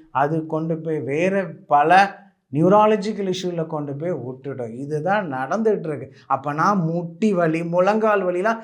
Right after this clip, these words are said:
பயமே தேவையில்லை. ஈஸியா, "ஐயோ, என்னால மடக்க முடியல, மடக்க முடியலலாம்" பயம்லாம் வேண்டாம்.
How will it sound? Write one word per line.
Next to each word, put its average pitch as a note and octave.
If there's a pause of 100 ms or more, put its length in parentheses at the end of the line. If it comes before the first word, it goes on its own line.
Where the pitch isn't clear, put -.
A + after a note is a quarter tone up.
(220)
பயமே A3+
தேவையில்லை. A3 (360)
ஈஸியா, A#3+ (280)
"ஐயோ, G3+
என்னால A3+
மடக்க A#3
முடியல, A3
மடக்க B3+
முடியலலாம்" B3
பயம்லாம் C4
வேண்டாம். A#3+